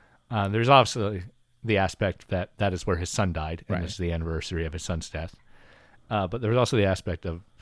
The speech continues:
Speaker 1: he didn't wanna cross the very busy road, <laughs>
Speaker 2: Right.
Speaker 1: and maybe did, and maybe couldn't cross that very busy road. And then later, the kids get told to watch out for cars. Uh, so I thought about the, a little bit the way, you know, this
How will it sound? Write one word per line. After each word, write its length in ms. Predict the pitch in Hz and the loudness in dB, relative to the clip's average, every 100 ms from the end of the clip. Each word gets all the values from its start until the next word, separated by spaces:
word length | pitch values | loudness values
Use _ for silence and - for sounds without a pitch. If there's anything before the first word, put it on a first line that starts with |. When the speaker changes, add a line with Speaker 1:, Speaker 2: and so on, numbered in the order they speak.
| - - _ _ | -20 -20 _ _
Speaker 1:
he 160 | - 113 | -14 -4
didn't 220 | 104 113 | -2 0
wanna 160 | 104 95 | -2 -2
cross 300 | - 95 - | 0 -2 -2
the 120 | 98 | -6
very 300 | 101 101 92 | -2 0 0
busy 260 | 90 92 90 | 0 -2 -2
road, 260 | 98 165 - - | 2 2 0 -6
<laughs> 120 | - | -4
Speaker 2:
Right. 180 | 98 78 | -2 0
Speaker 1:
and 100 | 107 | -2
maybe 220 | 101 95 | -2 -2
did, 180 | 104 - - - | -4 -8 -10 -8
and 140 | 104 | -4
maybe 200 | 101 98 | -2 -4
couldn't 360 | - 110 143 - | -4 -2 -2 -2
cross 260 | 151 139 | 0 0
that 180 | - 160 | -2 -2
very 180 | 143 143 | 0 0
busy 220 | 147 147 | -2 -4
road. 240 | 151 156 - - - - - - - | -4 -4 -8 -20 -20 -20 -20 -20 -6
And 120 | - 143 | 0 2
then 120 | 135 | 4
later, 240 | 143 135 | 4 4
the 100 | 113 | 2
kids 240 | 101 117 - | 0 -2 -2
get 220 | 101 - | -4 -4
told 180 | - 90 | -4 -2
to 60 | 90 | 0
watch 220 | 85 - | -2 -2
out 120 | 85 | -4
for 120 | 90 | -6
cars. 420 | - 87 82 - - - _ _ _ _ _ _ | -4 -2 -2 -8 -14 -20 _ _ _ _ _ _
Uh, 360 | 113 101 90 87 92 - _ _ _ - | 0 0 0 -4 -10 -18 _ _ _ -4
so 120 | 135 | 0
I 40 | |
thought 140 | 120 135 | 2 2
about 160 | 107 - | 2 -2
the, 380 | 104 98 101 120 147 - - 147 - 392 | -4 -6 -8 -10 -18 -20 -20 -20 -18 -8
a 80 | 175 | 0
little 220 | 165 165 | 4 4
bit 200 | 120 101 | 4 0
the 80 | 104 | -4
way, 340 | 98 92 87 85 - - _ _ | -2 -2 -4 -6 -14 -20 _ _
you 80 | 92 | -8
know, 120 | 85 | -8
this 360 | 92 - - | -10 -12 -16